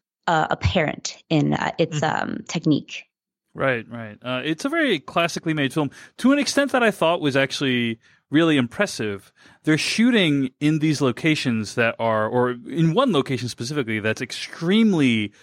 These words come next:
Speaker 3: cluttered, right? And
Speaker 2: Cramped.
Speaker 3: I,
Speaker 2: Yeah,
Speaker 3: yeah, very
Speaker 2: yeah.
Speaker 3: cramped, very cluttered. And the whole time I was watching this movie, I, I thought to myself, "How are they even getting some of these shots?" Uh,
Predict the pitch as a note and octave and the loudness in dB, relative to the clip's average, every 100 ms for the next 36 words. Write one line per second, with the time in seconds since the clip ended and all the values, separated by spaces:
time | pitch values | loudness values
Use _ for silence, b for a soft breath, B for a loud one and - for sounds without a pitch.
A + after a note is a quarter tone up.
0 | b b - - - C#3 B2+ F2 - - | b b -16 -12 -4 -2 -2 -6 -16 -20
1 | _ G#2 A2 B2 b b b b - C#3+ | _ -6 -4 -4 b b b b 0 2
2 | C#3 C3+ C3 B2+ - D3+ - - B2 B2+ | 2 2 2 0 -2 -4 -2 -2 0 0
3 | A2 B2+ G#3+ A#2 - G3 F#3 - - G3+ | 0 0 2 0 0 0 -2 -4 -2 0
4 | A3 F#3 F3 F3+ F3+ D#3 D3+ C3 D3+ D4+ | 0 0 2 2 2 0 -2 -2 -2 -2
5 | D#4+ - A3+ E3 C#3 E3 - C3 A#3 B3+ | -4 0 0 0 0 -2 -2 -4 -2 -2
6 | C3 B2+ C#3 C3+ D#3+ - C#3+ C#3 B B | 0 0 -2 -2 -4 -4 -4 -6 B B
7 | B - - F#3 A3+ B3 A3+ - D#3+ E3+ | B -8 -2 2 4 4 2 0 2 4
8 | D#3+ D#3+ D#3 D3 A#2+ D3+ D3+ B2 D3 B2+ | 4 2 0 0 0 0 0 -2 -2 -2
9 | A#2 A2 - E3+ G2 - - - A2+ A2 | -2 -2 0 0 -2 -10 -8 -4 -2 -2
10 | A2 | -4